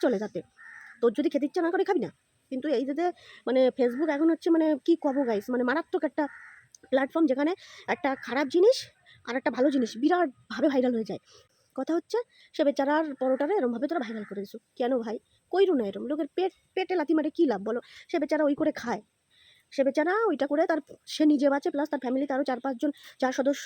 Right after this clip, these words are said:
আছে তারাও তার উপর নির্ভরশীল, সে ওই ব্যবসা করেই তার পেট চালায়, সংসার চালায়।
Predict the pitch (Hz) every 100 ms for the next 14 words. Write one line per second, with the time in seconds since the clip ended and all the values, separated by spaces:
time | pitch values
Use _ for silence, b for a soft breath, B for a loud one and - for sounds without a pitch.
0 | 302 277 349 254 294 294 294 311 294 269
1 | 262 214 - B - 285 269 - 294 311
2 | 339 330 294 _ _ 302 269 285 247 269
3 | 277 269 214